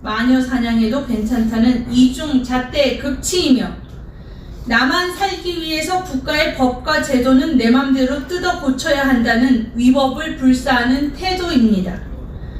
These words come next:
뻔뻔함, 파렴치함, 인면수심의 악한 이기적 태도도 포함합니다.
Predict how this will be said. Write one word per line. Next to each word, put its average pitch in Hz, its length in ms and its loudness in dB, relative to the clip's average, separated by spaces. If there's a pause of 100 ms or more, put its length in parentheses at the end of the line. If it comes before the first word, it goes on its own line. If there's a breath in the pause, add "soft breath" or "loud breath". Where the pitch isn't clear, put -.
(280 loud breath)
뻔뻔함, 359 880 -2 (100)
파렴치함, 311 1080 -2 (400)
인면수심의 277 1160 2
악한 - 640 -2
이기적 294 520 0
태도도 302 500 -4
포함합니다. 240 800 0